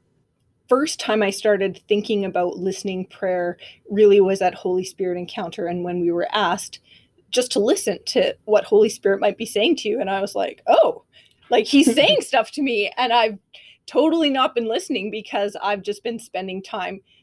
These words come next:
Speaker 1: telling
Speaker 2: Yeah.
Speaker 1: and not listening." And so that experience of s-, taking a pause to actually
Speaker 2: Mm.
Speaker 1: listen to what Holy Spirit is saying and then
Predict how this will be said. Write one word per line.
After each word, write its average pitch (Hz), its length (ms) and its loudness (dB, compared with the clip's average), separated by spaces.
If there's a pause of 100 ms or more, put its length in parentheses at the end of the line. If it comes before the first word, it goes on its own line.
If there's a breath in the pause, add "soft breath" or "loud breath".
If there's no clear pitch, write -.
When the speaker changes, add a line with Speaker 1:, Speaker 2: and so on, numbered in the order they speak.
(140)
Speaker 1:
telling 233 560 0 (160 loud breath)
Speaker 2:
Yeah. 139 200 2
Speaker 1:
and 208 160 2
not 208 260 -2
listening." 208 640 -4
And 226 180 -2
so 196 360 -2 (220 loud breath)
that 214 180 6
experience 202 840 -2
of 185 360 -2 (600)
s-, - 280 -12 (360)
taking 233 540 -2 (100)
a - 80 -6
pause 196 680 -4
to - 160 -4
actually 131 540 0
Speaker 2:
Mm. 120 220 -4 (100)
Speaker 1:
listen 202 720 0 (160 soft breath)
to - 100 -4
what 196 140 0
Holy 202 220 2
Spirit 196 280 -4
is 196 120 -4
saying 190 240 -4
and 208 160 2
then 190 200 -4